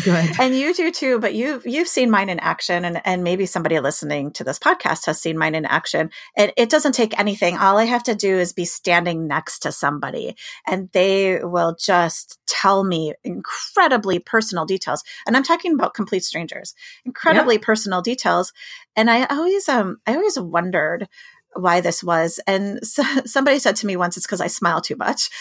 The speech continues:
Speaker 2: <laughs> which I think is probably part
Speaker 1: Ah.
Speaker 2: of, um, uh, of, you know, working as a occupational therapist. But the other thing is, is because I,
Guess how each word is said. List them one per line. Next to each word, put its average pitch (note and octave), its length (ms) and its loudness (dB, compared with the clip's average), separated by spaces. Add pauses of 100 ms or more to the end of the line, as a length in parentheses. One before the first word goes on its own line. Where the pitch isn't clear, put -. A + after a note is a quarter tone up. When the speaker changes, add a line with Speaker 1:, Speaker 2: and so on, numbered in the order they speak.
(180)
Speaker 2:
<laughs> - 320 0
which C4+ 240 6
I A#3+ 100 4
think G#3+ 240 -2
is A3+ 140 -6
probably F#3+ 400 2
part A#3 260 4
Speaker 1:
Ah. F#3+ 260 6
Speaker 2:
of, - 440 -10
um, F#3+ 260 4 (260)
uh, G3 300 4
of, F3 320 2 (140)
you G3+ 160 -2
know, E3+ 260 0 (320)
working F3 560 0
as F3 240 -4
a E3 260 0
occupational E3+ 380 -4
therapist. - 400 0
But A3 140 2
the A#3 80 4
other A3 180 4
thing A3 180 -2
is, F3+ 140 -4
is F3 80 -6
because F3 360 -4
I, E3 160 -2